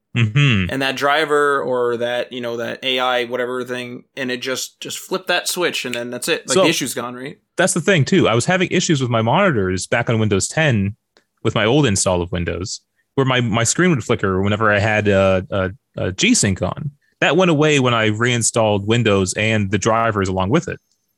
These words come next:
Speaker 1: right?
Speaker 2: Mm-hmm.
Speaker 1: So it's like a, a, a multitude of things could have fixed it. And maybe that was causing the same issues where I wasn't able to get the performance I wanted out of it. Who knows?
Speaker 2: Right,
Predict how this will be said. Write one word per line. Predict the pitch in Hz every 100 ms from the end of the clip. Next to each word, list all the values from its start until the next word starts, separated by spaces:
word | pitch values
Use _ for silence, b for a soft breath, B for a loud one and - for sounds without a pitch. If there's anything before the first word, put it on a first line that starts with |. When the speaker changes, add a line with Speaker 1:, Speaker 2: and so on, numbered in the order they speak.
| _ _
Speaker 1:
right? | 92 85 95 - _ _ 151
Speaker 2:
Mm-hmm. | 135 113 - _
Speaker 1:
So | - 131
it's | 127
like | 135
a, | 131 123 127 120 -
a, | 120
a |
multitude | 117 160 151 139 117
of | 104
things | 120 107 98
could | 101
have | 92
fixed | 113 98 -
it. | - _ _ _ _
And | 110 117
maybe | 143
that | 139 131
was | 120
causing | 123 127 117 113
the |
same | 101 127 113
issues | - 107 95
where | 98
I |
wasn't | 98 101
able | 98 90
to | 98
get | 92
the | -
performance | - 131 139 120
I | 98
wanted | 90 85
out | 87 82
of | -
it. | - _ _ _ _ _ -
Who | 175
knows? | 135 139
Speaker 2:
Right, | 135 110 -